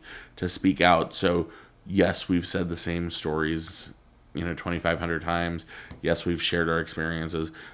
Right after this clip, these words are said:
but we need to keep sharing them, because until we change the laws that are in place, we are not where we need to be. And there are ninety plus Americans each day that are dying because of gun violence.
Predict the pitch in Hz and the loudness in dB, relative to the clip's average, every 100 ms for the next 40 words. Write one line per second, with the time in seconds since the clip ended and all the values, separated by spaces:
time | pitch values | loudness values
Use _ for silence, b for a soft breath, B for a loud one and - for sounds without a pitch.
0 | B 73 87 95 95 95 90 98 85 78 | B 4 6 6 6 4 2 -4 -4 -4
1 | - 82 104 175 175 104 90 87 85 90 | -4 -2 -2 0 0 -2 -2 -4 -4 -2
2 | 85 73 90 80 78 76 78 76 87 90 | -2 -2 -4 -6 -6 -4 -4 -2 -4 -2
3 | 76 76 73 80 - 82 98 139 - B | -2 -2 -4 -6 -4 -4 -2 -4 -10 B
4 | B B - 92 87 85 85 - - _ | B B 0 2 4 2 0 -4 -12 _
5 | - - _ 90 82 82 78 76 71 73 | -20 -20 _ 0 0 0 -4 -6 -8 -8
6 | - B B B - 90 90 87 87 92 | -10 B B B -4 0 2 2 4 2
7 | 98 98 - - _ - - - - 95 | 4 2 0 -12 _ -20 -20 -20 0 2
8 | 90 92 82 87 92 95 85 78 - 85 | 2 0 0 -2 -2 -2 -2 -4 -2 -2
9 | 98 98 82 82 82 78 78 73 76 80 | 0 0 0 -2 -4 -4 -6 -4 -4 -2
10 | 87 104 - - | -2 -4 -6 -12